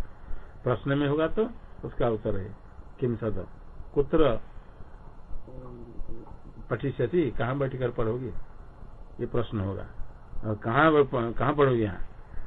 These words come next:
यहाँ कहाँ पढ़ना है? तो आक्षेप होगा निराकरण में। दो प्रकार, किम शब्द का प्रश्न और आक्षेप। आक्षेप में निषेध में तात्पर्य,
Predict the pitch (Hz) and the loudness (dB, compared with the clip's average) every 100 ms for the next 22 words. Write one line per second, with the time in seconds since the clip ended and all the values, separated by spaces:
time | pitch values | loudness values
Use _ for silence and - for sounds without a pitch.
0 | 104 131 143 147 139 120 107 95 98 - | 2 2 4 2 4 2 0 -2 -4 -4
1 | - - - - - - 147 262 226 - | -6 -12 -12 -12 -4 2 2 2 -2 -10
2 | - 101 101 110 110 139 131 131 - - | -12 -12 -8 -6 2 4 4 0 -4 -8
3 | 113 120 120 113 123 120 120 117 135 139 | -2 2 2 2 0 0 0 4 6 6
4 | 117 107 107 143 131 139 135 139 170 - | 2 -2 -4 -4 -4 -2 -2 0 0 -2
5 | - - 120 127 165 180 214 - - - | -4 -4 -2 0 2 2 0 -6 -6 -4
6 | - 135 131 104 - - - - - - | -4 -2 -2 -2 -4 -8 -10 -14 -4 -4
7 | - - - - - 117 117 175 165 165 | -4 -10 -12 -12 -4 -2 2 4 6 4
8 | 196 180 131 143 131 131 120 104 - 87 | 4 2 0 2 2 0 0 -2 -2 -10